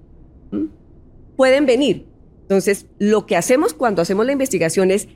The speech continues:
pedirle manifestación a los espíritus que se encuentran en este lugar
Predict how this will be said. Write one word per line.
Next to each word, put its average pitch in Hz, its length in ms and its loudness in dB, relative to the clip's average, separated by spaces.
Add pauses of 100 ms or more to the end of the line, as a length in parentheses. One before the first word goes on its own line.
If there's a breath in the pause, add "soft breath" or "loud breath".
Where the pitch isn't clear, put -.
(160)
pedirle 196 420 0
manifestación 240 600 -2
a 185 60 2
los 233 120 0
espíritus 202 500 -2
que 214 220 0
se 208 140 -2
encuentran 226 600 0
en 196 180 2
este 214 380 0
lugar 175 560 -2